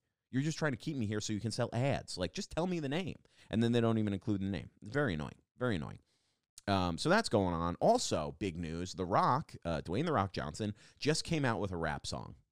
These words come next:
So all is well in the world. The Zodiac Killer has been caught. He's dead. Um, and, uh, Dwayne The Rock Johnson has come out with a rap song. I mean, at what point are you doing too much? You know? Do you know what I'm saying? Like,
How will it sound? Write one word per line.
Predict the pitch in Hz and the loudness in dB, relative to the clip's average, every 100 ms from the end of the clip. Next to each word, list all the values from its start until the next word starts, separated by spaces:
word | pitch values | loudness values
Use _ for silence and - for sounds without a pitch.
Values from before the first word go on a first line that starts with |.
| _ _ | _ _
So | - 101 85 78 76 _ _ _ _ _ _ _ _ - - | -4 0 0 -2 -4 _ _ _ _ _ _ _ _ -20 -8
all | - 123 127 | 2 4 6
is | 98 | 4
well | 104 90 | 4 2
in | 73 | -2
the | |
world. | 73 65 57 64 | -6 -8 -8 -10
The | |
Zodiac | 73 90 92 90 82 | -6 -4 -2 -4 -4
Killer | 90 82 78 | -6 -4 -4
has | 78 | -6
been | 82 80 | -8 -10
caught. | - 151 165 - - _ _ _ _ | 2 4 4 -2 -16 _ _ _ _
He's | - 82 | -10 -10
dead. | 113 143 143 131 - _ _ | 0 2 4 0 -10 _ _
Um, | - 82 73 69 71 | -6 -4 -4 -6 -8
and, | - 92 85 82 78 | -6 -4 -4 -6 -6
uh, | 71 71 78 | -6 -8 -6
Dwayne | 98 127 | -4 -2
The | 131 | 0
Rock | 117 107 | 0 0
Johnson | 101 90 82 - 78 | -2 -2 -2 -4 -4
has | 76 73 - | -4 -6 -4
come | 90 | -2
out | 82 82 - | -2 -2 -4
with | 76 78 - - | -8 -8 -10 -8
a | |
rap | 73 67 - | -8 -8 -8
song. | 53 65 - | -8 -8 -4
I | |
mean, | 135 139 135 - | 0 0 0 -2
at | 160 | -6
what | 240 - | -4 -2
point | - 98 82 | -2 -2 -4
are | |
you | 80 | -10
doing | 71 78 73 | -10 -12 -12
too | 67 | -14
much? | 65 - - - - | -16 -14 -14 -14 -8
You | 160 | -4
know? | 156 160 - _ _ | -2 -4 -8 _ _
Do | 151 | -4
you | |
know | 156 | -2
what | 156 | -2
I'm | 151 | -2
saying? | 151 147 151 - | -2 -2 -6 -4
Like, | 113 101 - | -2 -2 -6